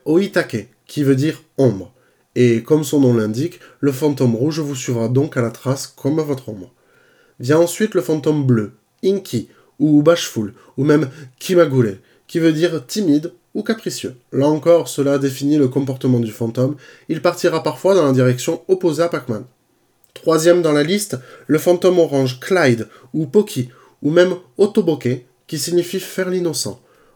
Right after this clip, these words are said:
Vous l'aurez compris, Clyde est un petit fourbe qui adore prendre des chemins au hasard pour mieux vous coincer par la suite. Et pour terminer, la plus charismatique, la fantôme rose appelée Pinky, ou Speedy,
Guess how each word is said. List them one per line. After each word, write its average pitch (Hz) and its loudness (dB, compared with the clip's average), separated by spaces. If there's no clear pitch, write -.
Vous 131 -2
l'aurez 175 6
compris, 175 0
Clyde 160 2
est 131 0
un 123 4
petit 131 -6
fourbe 135 -4
qui 123 -4
adore 147 -2
prendre 135 -2
des 113 -4
chemins 113 -4
au 139 -2
hasard 120 -2
pour 190 0
mieux 226 4
vous 202 0
coincer 156 0
par 185 -4
la 135 -2
suite. - -12
Et 143 4
pour 175 -2
terminer, 170 0
la 147 4
plus 175 -4
charismatique, 135 -4
la 151 2
fantôme 110 -4
rose 131 -2
appelée 131 -2
Pinky, 147 -6
ou 202 0
Speedy, 175 -4